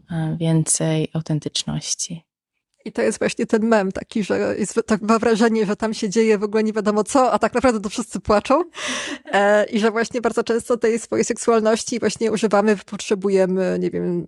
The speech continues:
Speaker 2: chcemy zwrócić na siebie uwagę, czujemy się niewidziani, więc używamy jakiegoś właśnie kokietowania i flirtowania, żeby dostać coś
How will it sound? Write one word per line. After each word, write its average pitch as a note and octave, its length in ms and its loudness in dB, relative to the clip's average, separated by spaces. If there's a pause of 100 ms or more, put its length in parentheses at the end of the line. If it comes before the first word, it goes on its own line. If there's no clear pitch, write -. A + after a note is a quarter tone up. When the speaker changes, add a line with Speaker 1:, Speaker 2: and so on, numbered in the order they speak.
Speaker 2:
chcemy F#3+ 220 -2
zwrócić G#3 260 -6
na G#3 80 2
siebie G#3 220 2
uwagę, F#3+ 760 2
czujemy F#3+ 280 0
się - 80 -10
niewidziani, G3 680 2
więc F#3 220 0
używamy F#3+ 460 2
jakiegoś - 300 -4
właśnie - 220 -10
kokietowania G3+ 840 2
i - 80 -2
flirtowania, G3 840 0
żeby F#3+ 280 -2
dostać F#3+ 500 -2
coś - 680 -2